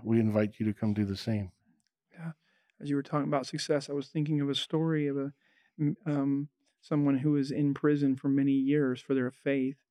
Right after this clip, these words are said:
Speaker 2: and they came to America, and they, they came to this church, and the pastor, you know, the, the missionary asked him and said, you know, "How are things going?" And they told him, "Well, I'm being obedient in every area, so we're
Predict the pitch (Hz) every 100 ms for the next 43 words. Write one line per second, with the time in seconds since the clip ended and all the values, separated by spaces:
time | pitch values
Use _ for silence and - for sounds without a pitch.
0 | _ _ _ - 135 131 - 135 131 147
1 | 131 135 139 139 - 127 127 - 135 127
2 | 127 - _ _ _ 139 139 131 131 131
3 | 143 123 135 127 123 123 - 156 147 -
4 | 131 - 127 131 - 135 131 - 127 127
5 | 131 147 - 135 131 135 131 127 - 139
6 | 127 135 131 - _ _ _ - 139 127
7 | 143 139 139 131 135 127 135 143 160 127
8 | - 131 131 - 139 139 131 - _ _
9 | _ 127 135 147 139 143 139 131 127 147
10 | 156 131 123 120 123 131 135 143 135 143
11 | 147 120 113 - 131 127 127 127